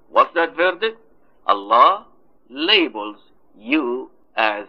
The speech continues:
a rebellious. Do, can you afford to carry that label in, to your grave and face Allah with the label says, "I was a rebellious"?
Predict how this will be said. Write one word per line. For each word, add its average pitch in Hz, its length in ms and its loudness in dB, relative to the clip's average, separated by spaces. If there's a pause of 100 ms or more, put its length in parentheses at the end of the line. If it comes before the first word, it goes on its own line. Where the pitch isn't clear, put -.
(100)
a 95 60 -10
rebellious. 82 600 -10 (680)
Do, 320 340 -2 (100)
can 123 300 -4
you 175 160 -2
afford 113 680 -2 (580)
to 110 280 -2 (100)
carry 135 280 0
that 156 260 -6
label 92 580 -4 (720)
in, 120 320 -4 (100)
to 127 140 -6
your 139 160 -4
grave 98 420 -2 (540)
and 95 260 -4
face 151 240 0 (100)
Allah 135 540 -4 (260)
with 107 180 -2
the 117 80 0
label 117 360 -2 (100)
says, 92 360 -8 (200)
"I 120 600 4
was 104 460 2
a 95 100 -8
rebellious"? 85 500 -6